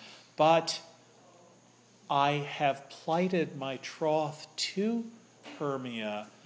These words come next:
and although I no longer love her, I will never say so." I will marry her anyhow because she's relying on me. Um, that would require a certain depth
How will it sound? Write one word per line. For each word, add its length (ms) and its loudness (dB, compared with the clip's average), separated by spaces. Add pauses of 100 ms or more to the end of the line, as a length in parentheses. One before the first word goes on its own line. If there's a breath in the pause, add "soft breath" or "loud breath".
(240 loud breath)
and 140 -4
although 460 4
I 100 4
no 200 0
longer 400 -2
love 360 2
her, 320 0
I 100 0
will 200 -6 (200)
never 280 -2
say 320 0
so." 240 -2 (720)
I 80 -4
will 140 -6
marry 460 -2
her 140 -6
anyhow 540 -8
because 240 -10
she's 240 -8
relying 400 -4
on 180 -8
me. 80 -16 (640 loud breath)
Um, 240 2
that 160 0
would 120 2
require 420 4
a 40 2
certain 400 -2
depth 600 4